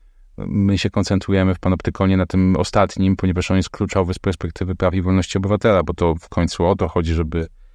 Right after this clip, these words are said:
żeby służby z jednej strony oczywiście mogły skutecznie działać i, i dbać o nasze bezpieczeństwo, interesy państwa, ale z drugiej strony, żeby to nie odbywało się kosztem nadmiernej ingerencji w prawa i wolności jednostki.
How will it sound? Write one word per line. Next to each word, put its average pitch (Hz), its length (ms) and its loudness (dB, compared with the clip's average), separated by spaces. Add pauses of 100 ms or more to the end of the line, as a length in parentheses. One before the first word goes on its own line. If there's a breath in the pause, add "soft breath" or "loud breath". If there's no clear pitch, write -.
(220)
żeby 92 200 -2
służby 90 540 0
z 82 60 -4
jednej 101 180 2
strony 98 200 2
oczywiście 92 320 -2
mogły 98 280 2
skutecznie 95 460 -4
działać 87 500 0
i, 87 360 0 (120)
i 90 80 -2
dbać 87 320 0
o 95 40 2
nasze 90 180 -2
bezpieczeństwo, 87 600 -2
interesy 87 380 0
państwa, 90 500 0 (380)
ale 107 260 2
z 101 60 -4
drugiej 104 220 2
strony, 101 280 2
żeby 95 340 -2
to 98 460 2
nie 98 180 4
odbywało 92 400 0
się 90 220 -2
kosztem 95 580 0 (440)
nadmiernej 101 840 2
ingerencji 82 600 0
w - 100 -10
prawa 85 380 0
i 85 80 2
wolności 85 520 0
jednostki. 85 680 0